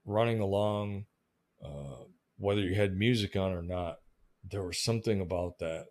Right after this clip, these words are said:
that I think, honestly, I, in a, in a way, I, I really miss. And <clears throat> after I hurt my back, I stopped. Um, I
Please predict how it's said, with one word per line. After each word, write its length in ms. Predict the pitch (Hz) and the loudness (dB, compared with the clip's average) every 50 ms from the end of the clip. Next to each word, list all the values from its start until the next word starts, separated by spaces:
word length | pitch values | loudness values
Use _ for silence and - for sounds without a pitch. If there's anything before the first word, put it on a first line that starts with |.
| _ - 95 90 - | _ -18 -18 -6 -4
that 300 | 90 87 85 85 - - _ _ _ _ _ _ _ _ _ _ _ _ _ _ _ _ _ _ _ _ _ _ _ _ _ _ _ _ _ _ _ - - - | -4 -4 -2 -6 -8 -12 _ _ _ _ _ _ _ _ _ _ _ _ _ _ _ _ _ _ _ _ _ _ _ _ _ _ _ _ _ _ _ -10 -8 -6
I 60 | - 92 | -4 0
think, 180 | 104 120 120 104 | 0 2 2 4
honestly, 380 | 92 110 107 90 - 87 82 | 2 2 2 0 0 -2 -2
I, 80 | 78 80 | -2 -4
in 220 | 80 87 85 87 | -4 -4 -4 -4
a, 160 | 85 87 - | -4 -4 -4
in 60 | 87 87 | -4 -2
a 60 | 85 | 0
way, 380 | 87 95 95 87 78 78 90 98 - _ | 0 2 2 0 0 -4 -6 -8 -12 _
I, 40 | 92 | -10
I 160 | 82 85 87 85 | -8 -8 -6 -2
really 260 | 87 98 98 87 82 | 0 0 0 0 0
miss. 500 | 78 85 90 87 - - - - - - - _ _ _ _ _ _ _ _ _ _ _ _ _ _ _ _ _ _ _ _ _ _ _ _ _ _ _ _ _ _ _ _ _ _ _ - - _ - | -4 -4 -4 -6 -6 -6 -6 -8 -8 -10 -16 _ _ _ _ _ _ _ _ _ _ _ _ _ _ _ _ _ _ _ _ _ _ _ _ _ _ _ _ _ _ _ _ _ _ _ -20 -20 _ 2
And 640 | 220 127 113 113 120 120 113 107 104 101 98 95 87 - _ _ _ _ _ - | 6 8 8 8 8 8 6 6 4 2 0 -2 -4 -8 _ _ _ _ _ -6
<clears throat> 500 | - - - 262 262 240 202 156 123 101 85 - - - - - - _ _ _ _ _ _ - - - _ - | 0 4 8 12 12 12 12 12 12 6 2 -4 -10 -16 -20 -20 -20 _ _ _ _ _ _ -20 -20 -20 _ 4
after 320 | 117 113 107 - - 107 | 6 6 6 8 8 8
I 40 | 101 | 8
hurt 180 | 101 110 110 - | 8 6 4 4
my 100 | 98 90 | 2 4
back, 360 | 95 98 104 117 117 - - | 6 8 8 6 4 2 -2
I 40 | 85 | -2
stopped. 520 | - - - 117 131 - - - - - - _ _ _ _ _ _ _ _ _ _ _ _ _ _ _ _ - - | -2 0 0 0 0 0 -4 -10 -18 -20 -20 _ _ _ _ _ _ _ _ _ _ _ _ _ _ _ _ -12 -10
Um, 460 | 85 82 80 82 85 82 82 85 82 - - | -8 -6 -6 -6 -6 -6 -8 -10 -10 -6 -4
I 580 | 85 87 90 92 92 90 87 85 85 85 90 | -2 0 2 2 2 0 -2 -4 -6 -8 -10